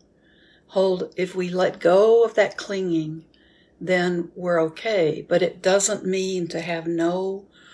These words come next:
to have no viewpoint. It means to have the, have one that for right now at this moment is, is working for us. So we don't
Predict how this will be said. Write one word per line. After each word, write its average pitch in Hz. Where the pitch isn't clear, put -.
to 190
have 180
no 180
viewpoint. 190
It 170
means 185
to -
have 185
the, -
have 196
one 190
that 170
for 180
right 185
now 214
at 165
this -
moment 180
is, 170
is 175
working 214
for 151
us. 156
So 170
we 165
don't 170